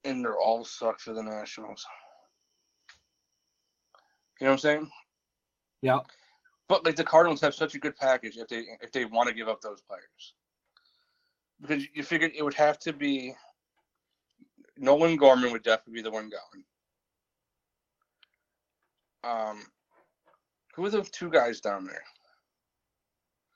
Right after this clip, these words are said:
Speaker 1: that everybody talks about?
Speaker 2: Down in, uh,
Speaker 1: Sa-, for Saint Louis.
Speaker 2: Uh, give me a second. I have to pull up their names again.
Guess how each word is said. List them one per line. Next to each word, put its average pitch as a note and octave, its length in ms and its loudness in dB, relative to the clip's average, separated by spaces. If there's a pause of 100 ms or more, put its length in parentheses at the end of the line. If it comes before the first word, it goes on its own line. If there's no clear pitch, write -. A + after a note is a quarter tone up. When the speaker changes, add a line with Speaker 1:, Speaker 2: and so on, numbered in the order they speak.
(220)
Speaker 1:
that B2+ 100 -2
everybody A#2 260 0
talks G#2 320 -4
about? - 240 -14 (1000)
Speaker 2:
Down A#2 320 0
in, G#2 680 -8 (380)
uh, G2+ 400 -2
Speaker 1:
Sa-, D3 160 -6 (720)
for C3 100 -6
Saint C3 240 0
Louis. - 400 -2 (1300)
Speaker 2:
Uh, G#2+ 580 -4 (180)
give G2 80 -12
me G2+ 80 -8
a - 20 -12
second. G2 300 -6
I G2 80 0
have F#2+ 140 -4
to - 120 -16
pull G2+ 140 -4
up F#2+ 60 -10
their G2 120 -2
names F2+ 220 -4
again. F#2 260 -4